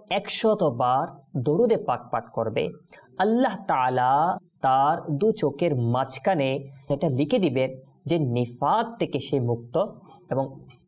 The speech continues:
আগুন অর্থাৎ জাহান্নামের আগুন থেকে সে মুক্ত।" আর হাদিসে পাকে বলা হচ্ছে, তাকে কাল হাসরের ময়দানে তাকে কিয়ামত দিবসে সুহাদা, যারা শহীদের মর্তবা পেয়েছে,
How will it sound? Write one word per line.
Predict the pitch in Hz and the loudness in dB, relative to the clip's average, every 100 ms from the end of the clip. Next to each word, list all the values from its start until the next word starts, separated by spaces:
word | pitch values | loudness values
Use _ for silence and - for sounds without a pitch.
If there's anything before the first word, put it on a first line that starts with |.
| - | -6
আগুন | 127 131 185 175 | -2 2 2 2
অর্থাৎ | 135 160 | 0 0
জাহান্নামের | 117 - 180 226 226 160 135 135 | -2 -2 0 2 4 2 0 -2
আগুন | 127 135 180 151 | -4 0 0 0
থেকে | 139 - 262 - _ _ _ _ _ _ _ _ - | -2 -2 -4 -6 _ _ _ _ _ _ _ _ -20
সে | - 165 254 - 156 | -4 -4 -4 -6 -2
মুক্ত।" | 131 127 - - - - _ _ _ | 0 0 -4 -8 -8 -12 _ _ _
আর | - 127 170 226 - - _ _ | -2 2 2 -2 -8 -20 _ _
হাদিসে | 120 - 139 | -14 -6 -6
পাকে | 131 135 | -4 -2
বলা | 127 131 | -2 -2
হচ্ছে, | 147 180 - 254 - _ _ | -4 -6 -6 -6 -8 _ _
তাকে | - 214 233 190 | -2 -2 0 -2
কাল | - 156 | 0 -4
হাসরের | 151 160 - 156 143 | -4 -6 -2 0 0
ময়দানে | 120 117 117 131 175 143 117 - - _ _ _ _ | 0 0 0 0 0 0 -2 -8 -20 _ _ _ _
তাকে | - 127 - 117 104 - _ _ _ | -6 -4 -2 -4 -4 -12 _ _ _
কিয়ামত | - 127 131 123 | -2 -2 0 -2
দিবসে | 120 147 147 - 113 - _ _ _ _ _ _ - | 0 0 0 -2 -6 -8 _ _ _ _ _ _ -10
সুহাদা, | - 135 123 117 110 110 - | -6 -4 -2 -2 -4 -6 -14
যারা | 143 143 156 | -4 -2 -2
শহীদের | - 147 135 123 214 247 196 151 | 0 0 2 2 2 2 2 0
মর্তবা | 123 117 117 113 | 0 -2 -2 -4
পেয়েছে, | 110 135 151 208 | -2 -2 -4 -6